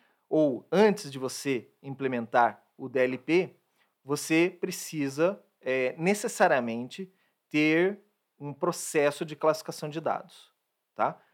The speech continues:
Antes de você colocar. Por quê? Porque a ferramenta de D L P, ela não consegue adivinhar sozinha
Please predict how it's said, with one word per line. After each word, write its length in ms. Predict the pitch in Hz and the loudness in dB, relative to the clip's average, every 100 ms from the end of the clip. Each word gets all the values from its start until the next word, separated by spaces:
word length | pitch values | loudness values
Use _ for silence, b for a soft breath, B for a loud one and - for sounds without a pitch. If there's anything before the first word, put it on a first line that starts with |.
| b | b
Antes 240 | 139 147 139 | -6 -4 -6
de 60 | |
você 220 | 139 139 | -8 -6
colocar. 360 | 147 151 147 - | -2 -2 -2 -4
Por 180 | - 226 | 2 2
quê? 240 | - - b b b - | 2 -10 b b b -8
Porque 220 | 190 262 | -2 4
a 100 | 285 | 4
ferramenta 680 | 277 185 156 139 147 147 139 | 4 -2 0 0 0 -2 -4
de 120 | 131 | -8
D 100 | 120 | -6
L 120 | 117 | -6
P, 120 | - | 0
ela 160 | 156 151 | 4 4
não 220 | 160 214 | 4 2
consegue 880 | 240 208 - - 139 147 170 202 - | 2 -2 -2 2 4 4 2 -4 -2
adivinhar 680 | - 180 202 214 226 143 131 | 4 4 4 0 2 4 4
sozinha 680 | - 208 202 143 123 131 170 | 4 0 0 -4 -10 -10 -14